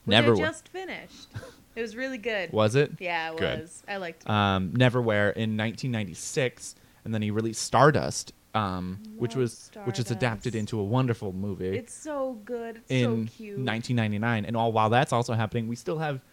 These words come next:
Speaker 2: we still haven't even hit J K Rowling, who
Speaker 1: Yeah.
Speaker 2: released, um,
Speaker 1: Harry Potter.
Speaker 2: the slew of
Speaker 1: That
Speaker 2: Harry
Speaker 1: was awful,
Speaker 2: Potter,
Speaker 1: sorry.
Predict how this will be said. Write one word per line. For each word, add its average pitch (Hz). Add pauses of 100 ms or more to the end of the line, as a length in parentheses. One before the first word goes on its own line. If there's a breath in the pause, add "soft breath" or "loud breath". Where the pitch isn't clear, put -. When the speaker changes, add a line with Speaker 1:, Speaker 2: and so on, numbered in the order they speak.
Speaker 2:
we 123
still 156
haven't 143
even 120
hit 135
J -
K 120
Rowling, 113 (320 soft breath)
who 113
Speaker 1:
Yeah. 117
Speaker 2:
released, 113 (180)
um, 101 (180)
Speaker 1:
Harry 247
Potter. 226
Speaker 2:
the 123
slew 143
of 123
Speaker 1:
That -
Speaker 2:
Harry 120
Speaker 1:
was -
awful, -
Speaker 2:
Potter, 107
Speaker 1:
sorry. -